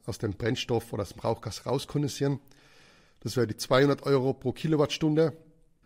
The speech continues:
Dann be-, ist noch zusätzlich, wenn du Strom aus erneuerbaren Energien nutzt, das heißt, wo beziehst du den Strom her, kannst auch noch bis zu hundert Euro pro Kilowatt extra bekommen. Plus, wenn das Kältemittel der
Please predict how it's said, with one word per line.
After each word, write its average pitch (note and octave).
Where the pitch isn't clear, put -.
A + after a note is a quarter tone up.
Dann A#2+
be-, C3
ist C#3
noch B2+
zusätzlich, C#3
wenn A#2+
du A#2
Strom C3+
aus A#2
erneuerbaren A#2
Energien A#2+
nutzt, E3+
das -
heißt, B2
wo B2
beziehst -
du -
den G#2
Strom C#3
her, B2
kannst G#2+
auch A2+
noch A2
bis -
zu -
hundert B2+
Euro C#3+
pro -
Kilowatt C#3
extra -
bekommen. B2
Plus, C3+
wenn A#2
das A2
Kältemittel B2
der G#2